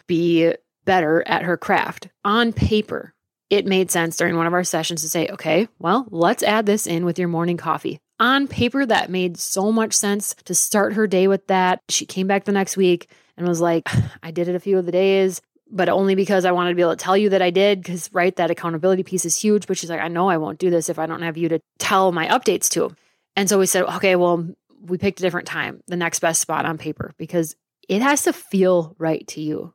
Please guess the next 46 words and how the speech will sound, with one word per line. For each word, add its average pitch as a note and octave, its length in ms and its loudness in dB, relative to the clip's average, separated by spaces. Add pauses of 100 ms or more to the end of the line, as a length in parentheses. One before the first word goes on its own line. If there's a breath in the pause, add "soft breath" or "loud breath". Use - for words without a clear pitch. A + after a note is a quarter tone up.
okay? F3+ 260 -2 (220 loud breath)
It B3+ 80 0
took E4 120 2
us F#4+ 200 2
three A#3+ 280 2
times A3 380 0
before F#3 220 2
we F3 60 -2
found F#3+ 200 0
the F3 80 0
right E3+ 460 0
time F#3 420 0
that E3 220 0
actually F#3+ 420 -2
felt G3+ 840 0
right F#3 320 -2
to F3+ 80 -12
her. D3+ 260 -14
And G#3 140 0
if G#3+ 100 0
it C#4+ 160 0
doesn't A#3+ 340 0
feel A#3+ 200 2
right, C4 160 4
you're G#3+ 100 0
just A#3+ 140 -2
not A#3 100 -6
gonna G#3 140 -2
do A3+ 120 0
it. - 100 -4 (180)
You're G#3 100 2
not A3 220 2
gonna C4 140 0
do A3+ 180 2
it - 40 0
when G3 120 -2
there's F#3+ 160 0
no F3+ 100 0
accountability G3+ 520 0
there F#3+ 260 2 (320 loud breath)
down E3+ 240 0
the G3+ 80 2
road F#3 360 4 (340 soft breath)
on F3+ 180 2
your G3 120 0
own. F3+ 360 0